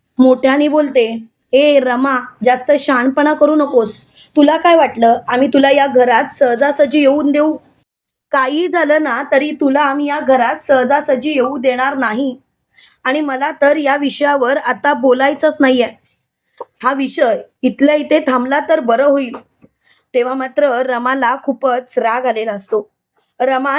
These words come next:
इरावतीचा हात धरते आणि तिला बाहेर घेऊन येते आणि म्हणते, "इरावती,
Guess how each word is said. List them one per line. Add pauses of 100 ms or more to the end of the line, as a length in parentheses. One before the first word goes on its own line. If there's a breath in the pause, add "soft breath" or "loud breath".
इरावतीचा
हात
धरते
आणि
तिला
बाहेर
घेऊन
येते
आणि
म्हणते,
"इरावती,